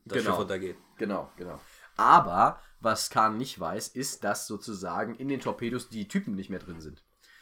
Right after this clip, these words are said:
Speaker 2: Der hat die nämlich da rausnehmen lassen oder rausgenommen. Ich weiß nicht, ob er es selber gemacht hat. Ähm, ich glaube nicht. Äh, auf jeden Fall sind die, ist, ist die Crew von Khan nicht mehr in diesen Torpedos eingefroren.
Speaker 1: Ja,
Speaker 2: Krügel.
Speaker 1: die Kryokapseln wurden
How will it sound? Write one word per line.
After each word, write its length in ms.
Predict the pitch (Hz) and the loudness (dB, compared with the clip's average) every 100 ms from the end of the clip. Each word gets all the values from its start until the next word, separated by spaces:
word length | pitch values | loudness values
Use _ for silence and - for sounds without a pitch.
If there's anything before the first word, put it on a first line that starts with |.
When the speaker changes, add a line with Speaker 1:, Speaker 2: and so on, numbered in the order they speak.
| _ - | _ -2
Speaker 2:
Der 80 | |
hat 100 | 117 | 0
die 60 | 139 | 0
nämlich 200 | 120 107 | -4 -2
da 120 | 104 | -2
rausnehmen 480 | 92 147 - 95 90 | 0 -2 -2 -6 -4
lassen 320 | 87 87 139 | -6 -6 -8
oder 140 | 104 87 | -10 -6
rausgenommen. 520 | 113 - 87 95 156 | -6 -6 -10 -10 -12
Ich 100 | - | -8
weiß 200 | 95 - | -8 -6
nicht, 80 | 92 | -8
ob 60 | |
er 20 | 87 | -8
es 60 | |
selber 220 | 90 107 | -6 -6
gemacht 280 | 87 90 - | -6 -8 -10
hat. 160 | 131 - - - - - 117 | -14 -14 -20 -20 -20 -12 -2
Ähm, 540 | 117 117 117 113 107 _ - | 2 2 2 -2 -6 _ -20
ich 100 | - | -4
glaube 220 | 98 92 | -4 -2
nicht. 260 | 127 - - _ - _ | -6 -8 -16 _ -20 _
Äh, 300 | 127 120 117 - | 0 2 2 0
auf 120 | 127 | 0
jeden 140 | 156 | 0
Fall 160 | 160 127 | 2 0
sind 180 | 143 147 | -2 -2
die, 320 | 127 120 107 - | -2 -2 -6 -12
ist, 280 | 131 - - 131 - | -12 -12 -16 -20 -10
ist 120 | - | -8
die 40 | 139 | -6
Crew 220 | - 202 | 2 2
von 200 | 139 107 | 2 0
Khan 320 | 107 98 123 | 0 0 -2
nicht 220 | 120 - | -6 -4
mehr 140 | 135 117 | -2 -2
in 80 | |
diesen 180 | 120 110 | -4 -6
Torpedos 600 | 117 101 151 120 85 - | -6 2 2 2 -2 -8
eingefroren. 580 | 82 98 90 - 80 71 | -4 -2 -2 -6 -10 -8
Speaker 1:
Ja, 100 | 104 | -10
Speaker 2:
Krügel. 200 | 98 90 | -6 -4
Speaker 1:
die 40 | - | 0
Kryokapseln 800 | 123 127 120 - 95 - 90 90 | 4 6 4 2 -10 -10 -10 -8
wurden 360 | 90 87 87 | -8 -10 -16